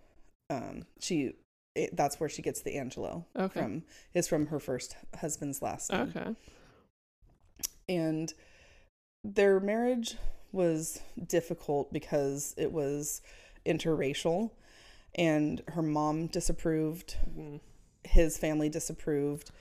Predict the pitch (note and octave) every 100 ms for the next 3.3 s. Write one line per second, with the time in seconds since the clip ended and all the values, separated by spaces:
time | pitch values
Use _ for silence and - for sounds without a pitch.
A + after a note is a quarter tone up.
0 | - - - - - - - - - -
1 | - - - F#3 E3 E3 E3+ E3 E3 D#3
2 | C#3+ F3+ D3+ D3 C3+ C3+ - - D3 -
3 | C#3 C3 C3+